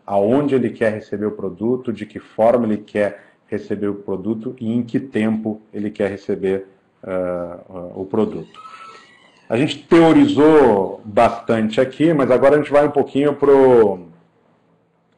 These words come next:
pra questão da, da, da vida real, né? Cases, cases práticos.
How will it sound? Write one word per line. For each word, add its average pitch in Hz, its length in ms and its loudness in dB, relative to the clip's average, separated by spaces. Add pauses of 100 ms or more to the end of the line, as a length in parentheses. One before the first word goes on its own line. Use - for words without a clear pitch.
(460)
pra 117 160 2
questão 127 580 2
da, 117 680 6
da, 107 1200 2 (1160)
da 117 100 2
vida 131 240 2
real, 110 380 4
né? 95 140 -4
Cases, 120 680 -2 (480)
cases 117 920 0 (160)
práticos. - 800 -2